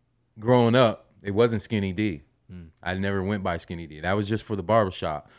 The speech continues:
Speaker 1: My nickname was Fresh.
Speaker 2: Ah.
Speaker 1: Yeah, man, I stayed fresh,
Speaker 2: Hey.
Speaker 1: man. I was, I had a reputation for showing up on the set fresher than everybody.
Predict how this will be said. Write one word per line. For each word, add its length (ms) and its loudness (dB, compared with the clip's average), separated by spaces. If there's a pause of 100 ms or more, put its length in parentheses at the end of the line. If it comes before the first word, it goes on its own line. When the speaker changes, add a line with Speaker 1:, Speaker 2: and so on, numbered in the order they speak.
Speaker 1:
My 140 -2
nickname 420 -4
was 100 -12
Fresh. 640 -4 (260)
Speaker 2:
Ah. 420 -20 (280)
Speaker 1:
Yeah, 180 -2
man, 200 0
I 80 0
stayed 340 -2
fresh, 300 -6
Speaker 2:
Hey. 80 -16
Speaker 1:
man. 240 -6
I 120 -2
was, 160 -2
I 120 -2
had 160 0
a 60 -2
reputation 1000 -4 (300)
for 180 -16
showing 380 0
up 160 -4
on 140 0
the 60 -4
set 480 -4 (760)
fresher 460 4
than 160 0
everybody. 540 -6